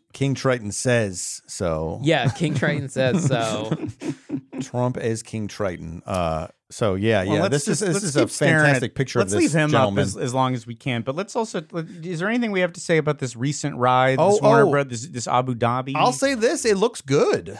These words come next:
Speaker 3: It kinda does.
Speaker 1: It's
Speaker 3: Yeah.
Speaker 1: not like
Speaker 3: It's
Speaker 1: the
Speaker 3: the first proper. If you don't, if you haven't seen a video, it's the first, like,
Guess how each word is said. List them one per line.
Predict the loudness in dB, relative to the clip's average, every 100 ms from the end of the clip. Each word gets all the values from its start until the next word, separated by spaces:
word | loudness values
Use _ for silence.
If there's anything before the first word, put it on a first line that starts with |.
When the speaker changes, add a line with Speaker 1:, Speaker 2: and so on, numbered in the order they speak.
| -10
Speaker 3:
It | -2
kinda | 0 2 2
does. | 0 -8 _
Speaker 1:
It's | -2 4
Speaker 3:
Yeah. | 4
Speaker 1:
not | 4 2
like | 2
Speaker 3:
It's | 2
Speaker 1:
the | 2
Speaker 3:
the |
first | 2 0 -2
proper. | -2 2 2 2 2 4 4 2
If | -2 -6 -6 -4 -2
you |
don't, | -2 -2 -2
if | -2
you | 0
haven't | -2 -2
seen | -4
a |
video, | 0 2 2
it's | 0 -6
the |
first, | -6 -6 -6 0
like, | 0 0